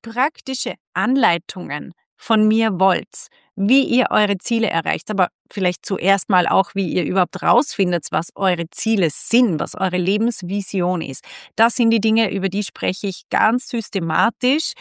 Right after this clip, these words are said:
im Level Me Up Club. Also wenn du dich dort anmeldest, dann bekommst du diese Schritt-für-Schritt-Anleitung von mir, wie du rausfindest, was deine Lebensvision eigentlich ist, wo du hin möchtest im Leben,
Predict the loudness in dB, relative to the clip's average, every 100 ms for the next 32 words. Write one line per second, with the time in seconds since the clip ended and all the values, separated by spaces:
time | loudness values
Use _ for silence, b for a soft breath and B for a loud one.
0 | B B B 0 2 4 4 4 2 2
1 | -2 -2 -4 -4 -20 -8 0 0 -2 -8
2 | _ b b b -6 -4 -4 -2 0 0
3 | -2 -2 -4 -4 -2 2 4 4 4 2
4 | 2 0 -4 -18 b b b 4 4 4
5 | -2 -4 -4 -4 -6 -6 -6 -2 2 2
6 | 0 -4 -4 -4 -4 -2 -2 -4 -2 -2
7 | 4 2 2 -4 -6 -4 0 0 0 2
8 | 0 B B B 2 4 4 6 4 2
9 | -4 -4 -4 -6 0 0 0 0 2 2
10 | 2 4 2 2 -2 -2 0 2 2 2
11 | 0 -2 -2 -6 -6 -8 -8 -4 -2 0
12 | -2 0 2 4 4 0 -2 -6 -6 -6
13 | -4 -2 -2